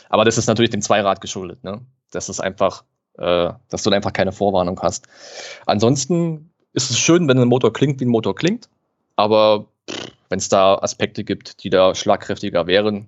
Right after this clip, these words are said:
Umweltaspekt, Energieverbrauch, Effizienz, dann könnte ich darauf auch verzichten, wenn's, äh,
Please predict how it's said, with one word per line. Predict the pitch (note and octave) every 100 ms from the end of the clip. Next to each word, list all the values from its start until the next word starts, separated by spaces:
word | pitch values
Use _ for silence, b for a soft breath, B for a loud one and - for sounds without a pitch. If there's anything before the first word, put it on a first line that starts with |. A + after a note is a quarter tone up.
| _
Umweltaspekt, | - G2+ G2 G2+ - G2 - - -
Energieverbrauch, | F#2 F#2 F#2 G2 E2+ F2+ F2
Effizienz, | - - F#2 F2 -
dann | F#2+ F2 G2 _ b b b _
könnte | - D3+
ich | C3
darauf | A#2+ A#2+
auch | G#2+ -
verzichten, | G2 A2+ G#2 G#2
wenn's, | F#2 F2
äh, | -